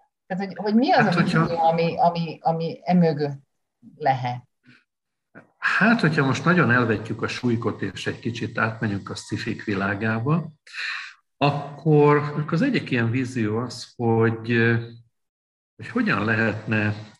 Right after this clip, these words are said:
Speaker 2: olyan épületeket létrehozni, olyan belső tereket létrehozni, ahol,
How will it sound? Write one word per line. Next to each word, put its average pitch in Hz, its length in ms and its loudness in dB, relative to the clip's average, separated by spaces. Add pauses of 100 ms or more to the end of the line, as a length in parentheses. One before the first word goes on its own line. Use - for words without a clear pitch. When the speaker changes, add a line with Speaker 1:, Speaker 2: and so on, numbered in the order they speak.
(320)
Speaker 2:
olyan 165 380 4
épületeket 98 920 -2
létrehozni, 98 760 -8
olyan 131 340 0
belső 101 560 -4
tereket - 480 -10
létrehozni, 95 1000 -16
ahol, 113 840 -2